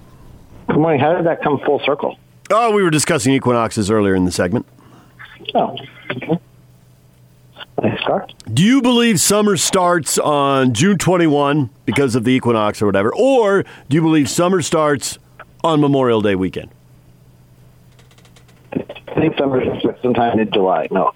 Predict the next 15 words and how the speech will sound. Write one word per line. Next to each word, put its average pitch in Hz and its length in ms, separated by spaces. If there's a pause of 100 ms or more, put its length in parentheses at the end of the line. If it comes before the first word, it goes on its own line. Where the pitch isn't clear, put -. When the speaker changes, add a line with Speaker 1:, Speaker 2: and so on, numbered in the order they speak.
Speaker 1:
Um, 113 800 (1500)
uh, 113 560
I 117 140
don't 104 120
know. 90 140
I've 87 160
never, 87 540 (400)
this 90 200
is - 60
not 87 280
a - 40
thought 78 300
I've 78 120
ever 73 240
had 73 300